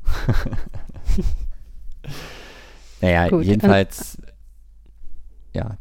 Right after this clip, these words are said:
Speaker 1: die sind leider hinüber. Und leider schon zu einem Zeitpunkt, wo noch keine neuen Geschlechtstiere, also keine neuen Königinnen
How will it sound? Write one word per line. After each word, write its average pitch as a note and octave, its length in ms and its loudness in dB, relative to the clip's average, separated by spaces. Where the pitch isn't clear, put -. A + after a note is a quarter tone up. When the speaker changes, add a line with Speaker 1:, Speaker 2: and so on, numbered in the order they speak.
Speaker 1:
die F#2 100 -16
sind F2+ 180 -12
leider - 180 -6
hinüber. F#2+ 680 -8
Und F#2+ 440 -2
leider G2+ 540 2
schon F#2+ 280 -2
zu - 120 -6
einem F#2 220 -2
Zeitpunkt, F#2+ 680 -4
wo F#2+ 300 0
noch - 400 -6
keine G#2 920 0
neuen G2 400 0
Geschlechtstiere, G2+ 920 -4
also F2+ 140 -2
keine F#2+ 260 -2
neuen F#2+ 240 0
Königinnen G2 760 -2